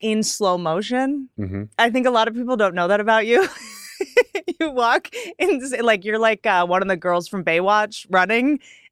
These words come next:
Speaker 1: and it, everything stops. Like, when you walk into a room, you're very handsome, the eyes and the hair and the whole thing, and you're Anthony now or whatever, but you also just walk so slow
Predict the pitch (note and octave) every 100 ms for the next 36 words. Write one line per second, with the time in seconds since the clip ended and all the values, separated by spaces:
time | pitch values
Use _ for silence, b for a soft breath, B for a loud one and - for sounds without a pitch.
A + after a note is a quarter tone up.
0 | _ G#3+ G#3 G#3 G3 - G#3+ G#3 _ -
1 | A#3 D4 C#4 B3+ - A3 F3 - F#3 F#3+
2 | G3 G#3 G#3 G#3 G3+ F3+ E3 E3+ F3 G3
3 | B - F#3+ E3+ F#3 G#3+ G#3 F#3+ - G3
4 | F#3 E3+ F3+ F#3 F3 F3+ E3+ F#3+ F3 E3
5 | F#3 F3+ F#3 E3+ E3+ E3+ C3+ F3 G3+ F#3+
6 | F#3 E3+ E3+ E3+ F3 A3 G#3+ F#3 - G3+
7 | - G#3 B3 D4 A#3 A3 G#3 F#3 F3+ -
8 | - F#3+ G3 - G3 F#3+ F3+ A3+ E4 G4+